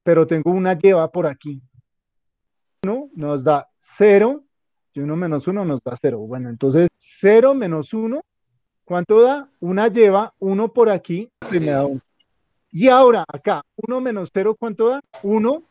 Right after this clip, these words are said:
Uno menos cero nos da uno. Y acá tengo esta lleva. Bueno, voy ahora a esta. Cero menos uno me da ¿cuánto? Me da uno. Cero menos uno me da uno. Y uno menos uno, cero menos uno, pero acá me faltó la lleva. Cero menos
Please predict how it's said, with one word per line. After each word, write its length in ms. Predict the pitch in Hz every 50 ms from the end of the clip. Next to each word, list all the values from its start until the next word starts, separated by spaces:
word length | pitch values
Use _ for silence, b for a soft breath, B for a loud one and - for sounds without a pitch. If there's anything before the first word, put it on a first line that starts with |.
| _ _ _ _
Uno 240 | - 170 175 190 208
menos 240 | 220 208 180 156 -
cero 180 | 185 190 214
nos 200 | 202 175 151 131
da 120 | 120 143 147
uno. 240 | 151 143 127 110 -
Y 100 | - 139
acá 220 | 147 135 - 160 151
tengo 260 | - 170 165 156 175
esta 260 | 160 - - 180 170
lleva. 380 | 151 165 180 180 160 143 143 - _ _ _ _ _ _ _ _ _ _ _ _ _ _ _ _ _
Bueno, 340 | - 135 147 143 127 120 127
voy 180 | 143 160 165 175
ahora 260 | 185 190 190 185 180
a 40 | 180
esta. 320 | 160 - _ _ - - _ _ _ _ _ _ _ _ _ _ _ _ _ _ _
Cero 360 | 220 240 247 254 269 269 262
menos 400 | 254 226 196 180 170 156 - -
uno 340 | 214 196 185 190 208 220 240 _ _
me 120 | 156 151
da 140 | 151 151 151
¿cuánto? 400 | - 208 202 180 147 131 110 - -
Me 120 | 127 123
da 200 | 131 151 175 190
uno. 260 | 180 170 151 131 110 -
Cero 320 | - - 190 196 214 220
menos 300 | 220 208 175 156 135 -
uno 160 | 196 214 226
me 160 | 190 175 165
da 120 | 147 131 147
uno. 280 | 165 165 147 123 113 _ -
Y 120 | 127 160
uno 180 | 196 208 220 233
menos 320 | 233 240 233 233 214 -
uno, 300 | 202 190 180 170 190 196 _ _ _ _ _ _ _
cero 300 | _ _ - 190 196 220
menos 300 | 214 208 180 170 160 - 185
uno, 160 | 202 226 175
pero 160 | - 180 156
acá 160 | 143 - 151
me 180 | 151 165 175 165
faltó 300 | - 175 147 - - 127
la 100 | 139 139
lleva. 220 | 127 151 156 143 170
Cero 140 | 226 233
menos 280 | 240 240 214 185 180